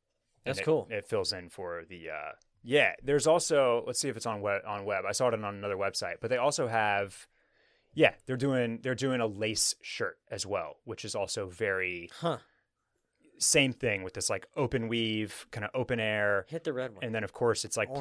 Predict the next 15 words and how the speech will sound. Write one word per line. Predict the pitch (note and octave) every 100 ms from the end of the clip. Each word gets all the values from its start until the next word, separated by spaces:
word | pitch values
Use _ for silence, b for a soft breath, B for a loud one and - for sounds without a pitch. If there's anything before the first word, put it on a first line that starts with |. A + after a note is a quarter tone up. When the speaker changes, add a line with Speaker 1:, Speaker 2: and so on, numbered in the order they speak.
| A#2+
Speaker 1:
Orange, | - -
Speaker 2:
pl-, | C3
Speaker 1:
okay. | -
Speaker 2:
playing | B2 A2+ G#2
off, | G#2 F#2+ - -
off | A#2 G2 -
the | G#2+ G2 F#2 _ _ _
Bodhi | A#2 G2+ G#2 G#2
vibes. | G#2 G2 F#2+ F#2+ F#2 F#2 - - _ -
Uh, | - D#2+ G2 -
Aime | A2 A2
is | G#2 G2
about | G2 G2
to | G2
release | G2 G2 F#2+ - -